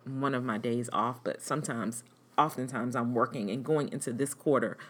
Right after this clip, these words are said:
I'm sure I'm gonna be working, um, more on Sundays. And so also in addition to that, Monday is when I get a lot of my reporting.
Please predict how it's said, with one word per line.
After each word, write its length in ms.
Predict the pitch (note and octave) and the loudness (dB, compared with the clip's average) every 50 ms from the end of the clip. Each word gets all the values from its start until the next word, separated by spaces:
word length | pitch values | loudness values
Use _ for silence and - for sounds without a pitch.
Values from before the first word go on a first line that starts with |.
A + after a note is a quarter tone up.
| - | -10
I'm 80 | - C#3+ | -8 -8
sure 280 | C3+ - - D#3 C3+ | -4 0 2 2 4
I'm 80 | A#2 C#3+ | 4 2
gonna 180 | C3+ B2+ A#2+ A2 | 0 0 0 0
be 120 | C3 B2+ | 0 0
working, 500 | G#2+ A2+ C3+ B2+ A#2+ - - - C3 C3+ - - - - - - - - - | 2 2 2 2 2 -2 -6 -6 -8 -8 -12 -18 -18 -18 -16 -16 -16 -6 0
um, 320 | - C#3 B2+ A#2+ - - | 2 4 4 4 4 4
more 380 | D3 D3+ D3 C#3+ D3 C3+ - - | 4 6 6 6 6 6 4 2
on 280 | - C3 C#3 C3 C3 - | 2 4 4 4 2 2
Sundays. 720 | - - C3 C3 C3 G#2+ D2+ - - - - - - - - - - - - - - | 2 2 2 4 4 2 2 0 -2 -6 -6 -6 -6 -8 -10 -20 -20 -20 -20 -8 0
And 140 | - E3+ D3+ | 2 2 4
so 560 | C#3+ - - D3 C3+ C3+ B2+ B2 A#2+ A#2 - - - - _ _ _ - _ _ _ _ _ - | 4 4 4 6 6 6 6 6 6 4 2 0 -10 -20 _ _ _ -20 _ _ _ _ _ 8
also 320 | F3+ G3+ G#3 G#3 G#3 E3 D3 | 8 10 10 10 8 8 8
in 80 | C#3 C3+ | 6 4
addition 340 | C3 C3 C#3 C#3 - C3 A#2+ | 4 2 2 2 2 -2 -4
to 80 | - | -2
that, 280 | B2+ B2 B2 A#2 - - | 0 2 2 0 0 -2
Monday 720 | C3 C3 C#3 C#3+ D3+ D#3 F3+ F3 D3+ C#3+ C3+ B2 A#2 - - - _ _ - _ | -4 -2 2 4 4 6 6 8 8 8 6 6 4 0 -4 -10 _ _ -6 _
is 180 | - C#3+ C#3+ C#3 | 2 2 2 4
when 160 | D3+ D3 C3+ | 2 2 2
I 100 | B2+ C3+ | 2 2
get 280 | C3 A2+ D3 D3 C3 - - | 4 4 6 6 6 6 4
a 60 | C3+ | 2
lot 220 | C3+ C3 B2+ B2 | 4 4 4 2
of 100 | B2+ B2+ | 2 0
my 400 | C3 B2+ A#2+ A#2+ B2+ B2 A2+ F#2+ - - - - - | 0 0 0 0 0 -2 -4 -8 -10 -14 -16 -6 0
reporting. 800 | - D3+ B2 A#2+ - - D3+ C#3+ C#3 A2+ F#2 D2 C2 D#3 C#3+ | 0 0 0 2 4 6 6 6 6 6 2 -2 -4 -6 -8